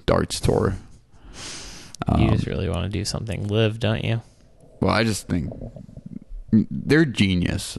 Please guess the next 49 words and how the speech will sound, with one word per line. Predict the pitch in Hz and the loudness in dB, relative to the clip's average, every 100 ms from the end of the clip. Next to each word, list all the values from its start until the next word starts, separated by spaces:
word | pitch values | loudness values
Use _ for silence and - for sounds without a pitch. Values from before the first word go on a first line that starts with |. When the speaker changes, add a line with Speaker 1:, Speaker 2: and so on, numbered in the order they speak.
| - | -2
Speaker 1:
of | 90 | 2
what | 87 | 4
they're | 71 | 2
doing. | 62 58 50 50 - - - - - - - | 2 2 0 0 -4 -10 -18 -20 -20 -10 0
It's | 113 - | 2 4
n-, | 127 - | 0 0
Speaker 2:
<laughs> | - - - - | -10 -12 -14 -8
It's | - - - - | -4 -4 -6 2
Speaker 1:
we, | 117 | 6
Speaker 2:
not | 160 160 | 8 8
Speaker 1:
we, | |
Speaker 2:
even | 139 123 | 6 8
Speaker 1:
we, | 156 | 8
Speaker 2:
really | 127 | 8
that | 117 98 | 6 2
smart. | - 127 123 90 | 0 4 2 2
They | 104 | -4
just | 107 - | -4 -2
have | 110 | 0
a | |
l-, | 107 117 - - | 0 -2 -6 -12
ton | - 123 | -2 2
of | 120 | 2
money. | 110 117 101 95 | 2 2 2 4
Speaker 1:
we | 127 | 6
ripped | 135 104 101 - | 6 6 4 4
them. | 117 123 120 113 - | 4 6 4 2 2
Th-, | - 95 | 4 6
we're | 107 | 6
saying | - 107 101 | 6 4 4
it's | 92 | 4
not | 101 | 2
gonna | 98 92 | 4 4
last, | 90 90 95 - | 6 6 4 4
and | 95 - | 2 4
I | 143 | 2
still | - - 92 | 2 2 4
don't | 90 92 | 4 4
think | 92 | 2
it's | 90 | 2
gonna | 95 92 | 2 2
last, | 95 95 - | 4 2 2
but | - 92 - - - - - - _ _ _ | 2 2 0 -6 -20 -20 -20 -20 _ _ _
if | 98 - | 0 4
you're | 117 143 123 | 6 6 4
playing | - 120 104 | 4 4 4
golf | 95 95 95 | 4 4 4
right | 104 - | 2 4
now, | 98 101 101 - | 4 6 4 0